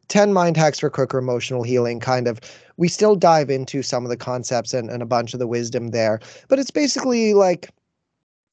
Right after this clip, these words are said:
it was ten, <sighs> I, I don't wanna say, like, 'cause at least the last one or two of them isn't really an exercise to do, but the first eight, at least, they're, like, eight things that you can start implementing,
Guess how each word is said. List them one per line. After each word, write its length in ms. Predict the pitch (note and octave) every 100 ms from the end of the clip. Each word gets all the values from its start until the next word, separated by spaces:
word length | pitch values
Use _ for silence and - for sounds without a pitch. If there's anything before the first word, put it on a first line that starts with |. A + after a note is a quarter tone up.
| -
it 60 |
was 180 | A3 F#3+
ten, 540 | - A3 A3+ A3+ A3 - _ _ _ _ _ _ _ _ _ _ -
<sighs> 20 | D#3 - - -
I, 120 | F3+ F#3
I 40 |
don't 140 | G#3+ A#3+
wanna 140 | G#3+
say, 220 | - D#3 B2+
like, 200 | C#3+ C3 _ _ _
'cause 180 | - D3 - -
at 80 | E3
least 220 | G3 -
the 80 | F3
last 320 | D3+ C#3 -
one 180 | C#3 B2+
or 60 |
two 240 | A2+ C#3 B2+
of 100 | A#2+
them 160 | A#2+
isn't 220 | A#2+ B2+
really 440 | B2 B2 A2+ A2+ - _ _ C#3+
an 160 | C3 -
exercise 640 | B2+ - - A2+ A2 F#2 -
to 100 | A#2
do, 200 | A2+ A2+
but 160 | G#3+
the 100 | B3
first 300 | - B3+ E3+
eight, 220 | D#3+ D3+ C3
at 80 |
least, 380 | B2 A#2+ A2 -
they're, 280 | C#3+ C3 C3 _ -
like, 260 | A3+ G#3 -
eight 220 | A3+ A#3+
things 380 | - G3 E3 C#3
that 120 | C3+
you 60 | C#3+
can 140 | C#3+
start 340 | B2+ C#3+ B2 C3+
implementing, 800 | A#2+ - A#2 A2+ A2 A2 D#2